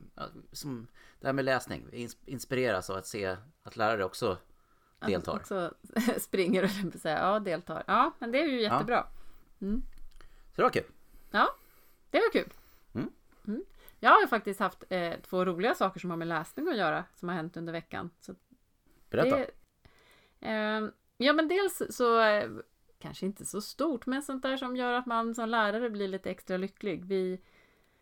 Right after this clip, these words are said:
Speaker 2: jobbade med, eh, göra textkopplingar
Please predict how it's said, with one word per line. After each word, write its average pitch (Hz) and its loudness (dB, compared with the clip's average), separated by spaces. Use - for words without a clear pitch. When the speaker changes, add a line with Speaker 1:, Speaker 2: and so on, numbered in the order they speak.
Speaker 2:
jobbade 175 2
med, 160 -4
eh, 160 -4
göra 180 2
textkopplingar 233 -2